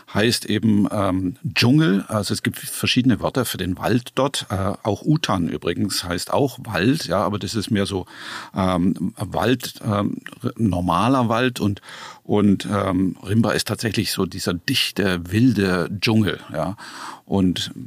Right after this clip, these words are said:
man merkt es ja bei Orang-Utan, ja, da ist das Utan auch, ähm, drin und Rimba, das gibt's übrigens auch, äh, als Name eines Volkes, ja. Und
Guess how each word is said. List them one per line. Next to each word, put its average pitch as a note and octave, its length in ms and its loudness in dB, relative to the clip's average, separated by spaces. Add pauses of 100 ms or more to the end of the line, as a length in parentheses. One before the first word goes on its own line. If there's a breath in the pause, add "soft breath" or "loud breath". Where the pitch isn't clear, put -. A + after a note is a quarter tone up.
(140)
man G2 200 0
merkt G#2 220 0
es A#2 100 0
ja G2+ 100 0
bei G2 160 -2
Orang-Utan, B2 1080 2
ja, F#2+ 120 4
da G2 140 0
ist F#2+ 160 -4
das - 220 -6
Utan G2+ 360 -2
auch, - 280 -2 (120)
ähm, G2+ 380 0
drin G#2+ 300 2
und F2+ 260 -6 (400 loud breath)
Rimba, B2 460 4
das G2 260 -2
gibt's - 220 -10
übrigens G#2 400 0
auch, A#2+ 260 0 (480 loud breath)
äh, - 60 -6
als G2+ 580 -2
Name G2+ 420 2
eines F#2+ 260 0
Volkes, - 760 -4
ja. - 220 -6 (440 loud breath)
Und G2 500 0